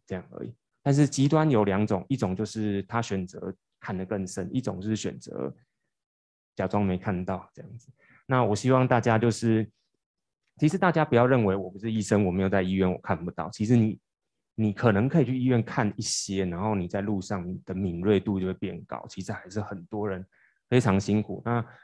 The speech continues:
我想我们看到辛苦的之后，是希望我们的，呃，我们的心更不要忘记这些人，而不是看久了，然后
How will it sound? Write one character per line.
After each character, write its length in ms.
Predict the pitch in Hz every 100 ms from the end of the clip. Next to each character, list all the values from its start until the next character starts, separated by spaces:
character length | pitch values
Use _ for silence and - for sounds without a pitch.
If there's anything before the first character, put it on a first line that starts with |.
| - _
我 80 | 123
想 160 | 123 113
我 80 |
们 120 | 101 104
看 120 | 135
到 140 | 131
辛 240 | 123 123 120
苦 260 | 117 92
的 360 | 90 101 92 - _ - _ _ _
之 220 | - 113
后， 240 | 120 120 107
是 340 | - 113 104
希 360 | 98 - 113 113
望 420 | 117 104 95 95
我 100 | 95
们 380 | 92 90 92 92
的， 340 | 95 92 92 _ _ _ _ _ _ _ _ _
呃， 280 | 104 92 90
我 100 | 95
们 80 | 98
的 80 | 107
心 380 | 107 127 127 131
更 480 | 156 127 113 104 98
不 80 |
要 120 | 110 117
忘 220 | 117 104
记 160 | 107
这 100 | 98
些 280 | 101 - 92
人， 120 | 87 85
而 100 | 110
不 80 | 131
是 100 | 156
看 320 | - 147 113
久 240 | 98 90
了， 80 | 90
然 140 | 92
后 260 | 101 107 101